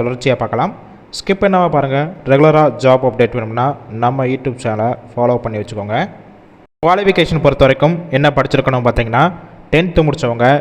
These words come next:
ட்வெல்த்து, ஐ டி ஐ, டிப்ளமோ, பி இ and any degree முடிச்சவங்க எல்லாருமே இந்த வேலைவாய்ப்பில் கலந்து கொள்ளலாம். உங்களுக்கான மந்த்லி ஸ்டைஃபண்ட் பொறுத்த வரைக்கும் பதினேழாயிரத்தி நூத்தி இருபத்தி மூணு ரூபா வரைக்கும் இருக்கும். ஜெண்டர் கேட்டகரி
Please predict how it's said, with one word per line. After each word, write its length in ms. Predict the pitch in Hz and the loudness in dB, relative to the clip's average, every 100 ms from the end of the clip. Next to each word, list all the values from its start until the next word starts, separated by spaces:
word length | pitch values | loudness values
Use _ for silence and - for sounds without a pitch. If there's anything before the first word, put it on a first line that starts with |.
| - - | -2 -2
ட்வெல்த்து, 400 | 139 139 123 127 131 131 - - 127 | 2 2 2 0 0 -2 -6 0 0
ஐ 40 | 131 | 2
டி 100 | 131 120 123 | 0 2 0
ஐ, 20 | 127 - 117 | -2 -8 -4
டிப்ளமோ, 460 | 120 123 135 120 127 139 - 120 | -2 2 0 0 -6 -8 -10 -2
பி 100 | 139 143 131 | 2 2 0
இ 20 | 135 143 120 | -4 -6 -6
and 120 | 113 123 - - | -2 -2 -4 -2
any 100 | 131 135 | 2 4
degree 160 | 127 117 | 2 0
முடிச்சவங்க 280 | 113 113 110 | -4 -4 -4
எல்லாருமே 280 | 107 113 127 - | -2 -2 -4 -4
இந்த 120 | 113 110 | -2 0
வேலைவாய்ப்பில் 420 | 117 113 110 104 | 2 0 -2 -4
கலந்து 200 | 113 113 | -6 -4
கொள்ளலாம். 340 | 107 107 147 196 - - - - _ _ | -4 0 0 -2 -12 -20 -20 -20 _ _
உங்களுக்கான 360 | 147 160 160 143 156 202 - 131 | 2 2 4 2 0 -2 -8 0
மந்த்லி 380 | 151 175 170 160 160 - - | 0 0 0 0 -2 -6 -2
ஸ்டைஃபண்ட் 460 | 151 151 151 135 | 2 2 2 0
பொறுத்த 180 | 131 - 123 | 0 2 0
வரைக்கும் 340 | 117 131 160 175 - - - - - | 0 -2 -4 -6 -14 -20 -20 -6 0
பதினேழாயிரத்தி 640 | 143 170 165 143 139 139 147 165 - 127 | 4 6 6 4 2 0 0 -2 -10 -2
நூத்தி 320 | 151 156 151 147 151 131 | 0 2 2 2 2 2
இருபத்தி 280 | 135 131 127 | 2 2 -4
மூணு 120 | 117 | 0
ரூபா 120 | 123 123 | 2 2
வரைக்கும் 280 | 117 127 113 | 0 -4 -4
இருக்கும். 300 | - 143 208 - - - - - - 135 | 0 -2 -2 -8 -20 -20 -20 -20 -16 -2
ஜெண்டர் 280 | 165 175 190 | 0 2 2
கேட்டகரி 300 | 175 160 147 | 2 2 2